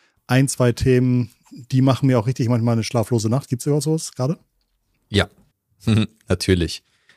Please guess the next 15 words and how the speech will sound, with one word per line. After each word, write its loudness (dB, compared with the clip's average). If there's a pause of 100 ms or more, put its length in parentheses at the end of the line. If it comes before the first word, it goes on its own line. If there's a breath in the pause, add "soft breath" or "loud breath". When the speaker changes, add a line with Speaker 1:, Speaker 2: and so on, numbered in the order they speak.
(100)
Speaker 2:
Also 0
erstens, -2
ähm, -6
die 0
Arbeit, 0
die -2
wir 0
gerade 0
in -2
Befonio -4
machen, -2
ist -4
unglaublich -2
hart. -2
Also -10